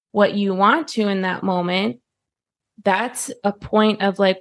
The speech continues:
"Wow, I love this. I love being able to experience all of this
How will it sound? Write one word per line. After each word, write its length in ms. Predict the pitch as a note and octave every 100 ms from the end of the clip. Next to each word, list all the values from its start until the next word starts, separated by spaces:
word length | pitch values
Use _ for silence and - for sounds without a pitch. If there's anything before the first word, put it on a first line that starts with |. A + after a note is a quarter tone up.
| -
"Wow, 300 | G3+ A#3 G#3
I 120 | F#3+
love 500 | F3+ F3 F#3 C#4 G#3+
this. 200 | - F#3+
I 80 | F#3
love 420 | E3+ E3+ A#3 D#4
being 220 | - G3 F#3+
able 260 | F3+ F#3 F#3
to 180 | A3
experience 560 | F3+ - - F3+ G3 F3+
all 220 | - G#3+ C4+
of 140 | F#3+
this 520 | F#3 F3 G3 - -